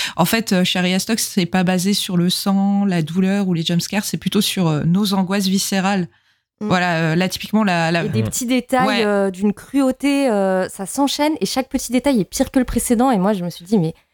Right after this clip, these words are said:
Speaker 2: où est-ce que ça va s'arrêter, quoi ? C'est des, c'est une
Speaker 3: C'est, c'est
Speaker 2: succession
Speaker 3: ça.
Speaker 2: de tout petits trucs horrifiques, mais en fait, euh,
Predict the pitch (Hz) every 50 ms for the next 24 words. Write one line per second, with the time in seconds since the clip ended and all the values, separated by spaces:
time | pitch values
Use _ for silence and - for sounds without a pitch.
0 | _ _ - 202 214 233 - - 240 - 240 220 233 226 - 233 214 233 226 -
1 | 220 - 180 175 - - 170 170 165 160 160 - _ _ _ _ _ _ _ -
2 | - - 208 196 196 - - 294 277 - - 294 254 - - 214 277 277 - -
3 | - 196 170 190 175 - _ _ _ - 349 359 339 - 311 302 294 - 294 262
4 | - - 294 247 - 277 254 254 254 - - 240 285 - - - _ _ _ _
5 | _ _ _ _ - 214 214 214 208 208 202 - - 302 311 - - 277 - 208
6 | 202 196 190